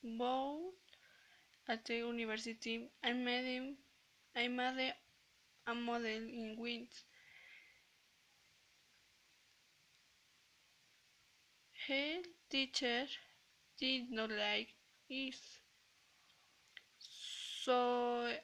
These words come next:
and suggest what electrically choose the quality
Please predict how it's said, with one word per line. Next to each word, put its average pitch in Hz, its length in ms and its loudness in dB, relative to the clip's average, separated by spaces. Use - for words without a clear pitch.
and 254 400 0
suggest 240 680 0
what 226 480 4
electrically 240 1000 4
choose 240 540 2
the 214 840 2
quality 226 640 -2